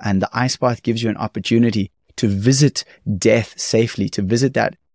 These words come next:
that moment of transformation, the moment of shrugging out of the cocoon, the moment of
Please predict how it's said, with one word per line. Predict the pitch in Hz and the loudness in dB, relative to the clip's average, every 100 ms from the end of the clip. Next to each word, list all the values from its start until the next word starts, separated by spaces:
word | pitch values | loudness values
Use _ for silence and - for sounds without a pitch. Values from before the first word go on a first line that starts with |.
| - | -6
that | 107 | -2
moment | 101 104 120 131 120 | 2 4 4 4 2
of | 110 | -2
transformation, | - 117 - 110 110 - | -2 -2 0 0 0 0
the | 107 | 2
moment | 101 117 135 123 110 | 4 4 2 0 -2
of | |
shrugging | - - 127 131 131 | -6 0 0 2 0
out | 113 120 | 2 0
of | 107 | -2
the | 110 | -4
cocoon, | - - - 131 104 | -6 -4 0 2 2
the | 95 | 2
moment | 117 127 131 | 2 4 4
of | - | 2